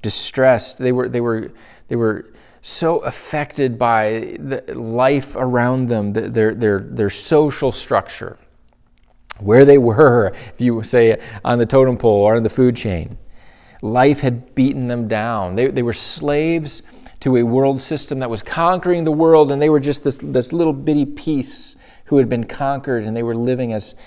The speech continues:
slaves to this empire. They were, they were, they were slaves to a religion without their living God,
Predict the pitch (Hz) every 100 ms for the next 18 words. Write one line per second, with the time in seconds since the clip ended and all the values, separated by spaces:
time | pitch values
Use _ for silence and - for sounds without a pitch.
0 | - - - - 135 135 131 135 113 -
1 | 117 104 - 110 113 104 95 85 80 -
2 | _ _ _ _ _ _ - - - 131
3 | 139 135 131 120 - - - - 123 117
4 | 107 - - 147 165 175 160 - 143 123
5 | 123 127 143 131 127 120 113 - 120 117
6 | 123 120 120 120 120 120 117 113 107 107
7 | 107 107 95 67